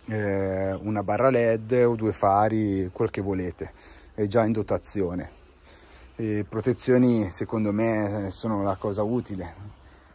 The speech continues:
Protezione importante è questa qua, questa è la protezione per riparare il riduttore.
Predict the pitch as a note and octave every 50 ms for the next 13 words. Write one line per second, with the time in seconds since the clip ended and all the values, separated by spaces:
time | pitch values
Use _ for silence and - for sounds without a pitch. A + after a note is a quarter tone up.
0 | _ _ - - - A2+ A2 - A#2 - - C3 A#2+ B2 - C3+ - B2 A#2+ A2+
1 | - - B2 A#2 A#2+ B2 B2+ B2 - C#3+ C3+ B2+ - - - - - - - -
2 | - - - - - - - A2+ - - - - - - - - - - - -
3 | _ _ - _ _ _ _ - G#2+ G#2+ A2+ A#2 - - - - _ - A2 G#2+
4 | - - F#2+ - - A2 G#2+ G#2 - _ _ _ _ - _ - - A#2 G#2 F2+
5 | - - C3 C3 A#2+ - A2 G#2+ - A#2+ G#2+ - - A#2 G#2+ A2 A#2 B2 A#2+ -
6 | A#2+ A2 G#2 G#2 G2+ - - A2 A2 G#2+ G2+ G2 G2 G#2 G#2 - - - - -
7 | - - - - - - - - - B2+ C3 A#2 B2 B2 A2+ A#2+ A2 - - B2+
8 | A#2+ A2+ G#2 F#2+ F#2 E2+